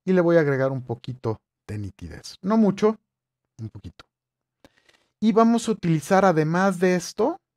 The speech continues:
vamos a agregarle también un poquito de Color Boost. Vamos a hacer que el pepperoni y estos elementos brinquen un poquito más. Le doy clic aquí en Color Boost y si se fijan estoy saturando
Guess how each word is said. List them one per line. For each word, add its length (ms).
vamos 240
a 40
agregarle 400
también 580
un 80
poquito 360
de 100
Color 280
Boost. 300
Vamos 240
a 40
hacer 200
que 100
el 80
pepperoni 720
y 80
estos 280
elementos 500
brinquen 400
un 80
poquito 440
más. 260
Le 100
doy 100
clic 300
aquí 220
en 100
Color 260
Boost 360
y 80
si 100
se 140
fijan 280
estoy 220
saturando 920